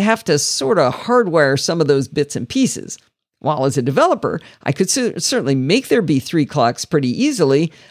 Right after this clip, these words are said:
allowing the user to do it with a push of a button is not possible.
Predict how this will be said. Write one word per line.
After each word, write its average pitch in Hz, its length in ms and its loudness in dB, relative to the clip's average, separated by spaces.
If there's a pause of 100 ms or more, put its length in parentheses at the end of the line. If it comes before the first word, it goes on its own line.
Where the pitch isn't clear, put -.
allowing 262 360 2
the 247 80 0
user 285 380 0
to 190 100 4
do 165 220 2
it 147 140 0
with 151 100 0
a 120 60 -4
push 262 280 0
of 175 140 0
a 170 60 0
button 139 480 0
is 127 200 -2
not 147 380 0
possible. 170 500 -2